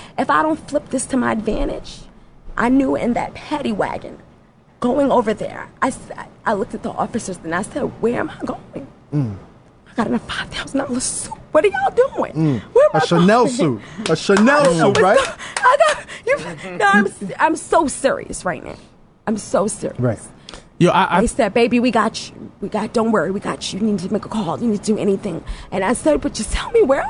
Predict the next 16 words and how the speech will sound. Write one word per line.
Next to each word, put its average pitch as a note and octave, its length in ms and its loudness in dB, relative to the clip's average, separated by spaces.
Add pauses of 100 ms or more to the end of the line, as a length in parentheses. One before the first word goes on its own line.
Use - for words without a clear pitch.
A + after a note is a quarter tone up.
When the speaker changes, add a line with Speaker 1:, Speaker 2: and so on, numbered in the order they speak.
Speaker 1:
what D#4+ 160 4
am A4 120 -2
I, D#5 180 -6
what's - 160 -6
happening A#3 540 0
to A3+ 100 -2
me?" - 100 -12 (220)
Speaker 2:
Right. A#2+ 180 0 (1500)
Speaker 1:
I - 160 0
didn't, G#3 240 -2
I A#3 80 2
went A#3 180 2
to A#3 160 0
Rikers G3+ 840 0
Speaker 2:
Mm. D3 140 -4
Speaker 1:
Island. D3+ 540 2